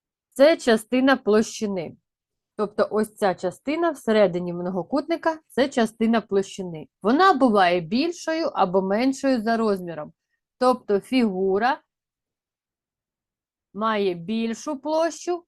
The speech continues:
або меншу площу. Наприклад, на малюнку до завдання двісті двадцять один площа трикутника, подивились,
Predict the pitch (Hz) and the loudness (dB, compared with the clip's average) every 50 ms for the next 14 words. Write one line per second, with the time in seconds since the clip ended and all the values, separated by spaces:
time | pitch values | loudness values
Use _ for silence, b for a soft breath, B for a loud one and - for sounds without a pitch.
0 | - - 202 202 180 214 285 311 285 269 269 233 202 180 180 170 - - 185 - | -6 -4 -4 -2 2 2 2 2 2 0 0 0 -2 -4 -6 -10 -16 -18 -20 -18
1 | - 175 170 165 160 156 - - - 170 170 - _ 170 175 202 247 302 - - | -12 -10 -8 -8 -8 -10 -12 -18 -18 -20 -20 -20 _ -8 -2 2 2 2 2 2
2 | - 285 262 220 202 - 180 180 175 _ - 165 165 185 196 202 214 285 349 381 | 2 4 4 2 2 0 -2 -2 -2 _ -8 -8 -6 -2 0 2 2 2 2 0
3 | 381 - 330 262 294 269 233 262 240 214 185 180 180 175 175 180 180 180 170 156 | 0 0 0 0 0 2 2 2 2 2 2 2 2 2 2 -2 -4 -6 -6 -6
4 | 165 220 294 339 - - 370 285 214 208 220 247 269 - - 233 196 202 190 180 | -4 -4 -4 -4 -4 -4 -4 -2 0 2 2 2 2 0 -6 -8 -4 -2 -4 -4
5 | 170 165 170 170 165 175 196 202 _ _ _ _ _ _ _ _ _ - - 240 | -2 -6 -8 -8 -8 -10 -14 -16 _ _ _ _ _ _ _ _ _ -2 2 2
6 | 302 320 - - 302 277 277 233 220 202 208 - 185 180 175 - - 196 202 - | 2 2 4 2 2 2 4 4 2 2 2 0 -4 -4 -4 -4 -4 -6 -4 0
7 | 226 233 226 226 214 202 196 220 226 208 226 220 220 233 247 240 - - - _ | 0 -2 0 0 -4 -2 0 0 0 0 0 0 0 0 -2 -6 -8 -16 -20 _